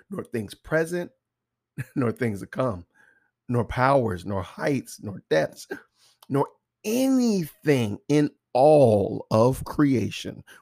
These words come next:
will be able to separate us from the love of God in Christ Jesus our Lord." Romans chapter eight, verse thirty-one through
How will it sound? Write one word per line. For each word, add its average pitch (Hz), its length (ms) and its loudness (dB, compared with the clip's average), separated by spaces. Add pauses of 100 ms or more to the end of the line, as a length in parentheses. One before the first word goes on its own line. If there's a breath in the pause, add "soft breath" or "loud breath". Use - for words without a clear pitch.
will 139 160 6
be 151 300 -2
able 139 360 2
to - 140 -8
separate 135 540 -2
us 127 180 -2
from 156 460 -2 (420 soft breath)
the 107 100 -2
love 120 480 0
of 101 400 -6
God 104 440 2 (760)
in 92 140 -4
Christ 117 440 -4
Jesus 120 500 -6 (380 soft breath)
our 110 220 0
Lord." 95 460 -6 (1300)
Romans 104 300 -4
chapter - 400 -8
eight, 107 240 -4 (380)
verse 107 240 -6
thirty-one 104 560 -2
through 92 260 -8